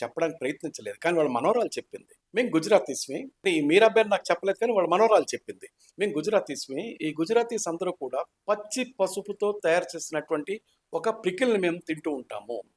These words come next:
ఇది మాకు రెగ్యులర్ డైట్." ఇప్పుడు నాకేమనిపించిందంటే ఈ పసుపు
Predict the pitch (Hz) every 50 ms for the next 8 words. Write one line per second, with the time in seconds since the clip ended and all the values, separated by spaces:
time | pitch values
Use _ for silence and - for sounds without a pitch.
0 | _ _ _ - 143 165 202 185 165 - - 110 113 110 - 165 185 208 196 -
1 | 107 107 104 104 - - - 95 - _ _ - 202 196 165 - 165 208 240 233
2 | 233 233 220 - - 208 190 190 - 233 - - 175 185 180 - _ - 143 147
3 | 147 - - 226 226 _ - 233 233 240 240 -